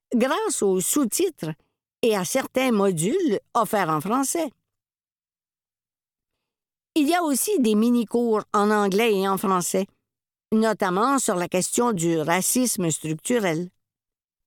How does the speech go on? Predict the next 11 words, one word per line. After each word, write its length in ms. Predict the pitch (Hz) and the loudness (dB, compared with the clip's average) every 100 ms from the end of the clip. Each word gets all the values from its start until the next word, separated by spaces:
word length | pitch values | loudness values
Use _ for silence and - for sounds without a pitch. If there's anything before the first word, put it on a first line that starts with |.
| _ _ _ _ _ _ _ _ 262 | _ _ _ _ _ _ _ _ 0
Grâce 420 | 262 302 381 - | 0 0 -2 -2
à 60 | 185 | -2
son 200 | 185 165 | 0 0
format 380 | 226 196 180 - | 0 2 0 -2
en 120 | 160 | -2
ligne, 400 | 156 214 302 202 - _ _ _ _ | 0 0 0 0 -4 _ _ _ _
le 340 | 254 277 269 262 262 | 0 2 0 0 -2
C 320 | - 330 277 - | 0 0 0 0
L 240 | 320 277 - | 0 0 2
O 140 | 202 | 0
T 260 | - 320 | 0 -2